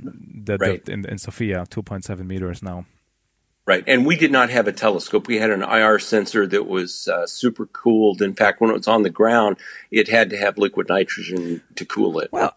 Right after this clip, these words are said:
Speaker 1: I mean, this is an I R telescope, and they do have liquid nitrogen in the instruments to cool the sensors.
Speaker 2: Oh, okay.
Speaker 1: Yeah.
Speaker 2: I appreciate that.
Speaker 1: Yeah.
Speaker 2: I didn't, didn't fully understand that it was, I, there we go.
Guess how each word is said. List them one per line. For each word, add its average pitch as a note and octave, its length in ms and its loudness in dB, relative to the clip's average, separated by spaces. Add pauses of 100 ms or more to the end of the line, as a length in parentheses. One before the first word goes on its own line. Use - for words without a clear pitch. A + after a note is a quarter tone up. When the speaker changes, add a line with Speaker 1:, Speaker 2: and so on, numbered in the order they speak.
Speaker 1:
I E3 80 0
mean, E3+ 200 0
this G3+ 200 2
is G#3+ 140 0
an E3 120 0
I F#3 200 2
R D#3 180 2
telescope, D#3 580 -2
and B2+ 160 -8
they B2+ 120 2
do D3+ 160 0
have F#3 120 0
liquid D3+ 300 -6
nitrogen C3+ 460 -4
in D#3 140 -4
the B2+ 60 2
instruments A2 520 -6
to - 100 -10
cool D#3 180 -2
the C3+ 60 -4
sensors. C#3 380 -6
Speaker 2:
Oh, E4+ 360 4 (480)
okay. A#2 400 4 (140)
Speaker 1:
Yeah. C#3 80 2
Speaker 2:
I D3+ 60 6
appreciate G#3 500 0
that. F2+ 240 0
Speaker 1:
Yeah. G2 140 -6
Speaker 2:
I A#2 60 4
didn't, C#3 460 -4
didn't D3+ 260 0
fully D#3+ 300 2
understand C#3 540 2
that A2+ 80 0
it A2+ 100 -6
was, G#2 380 -8
I, A#2 120 -2 (100)
there B2 180 2
we F#2 80 -2
go. D#2 220 -14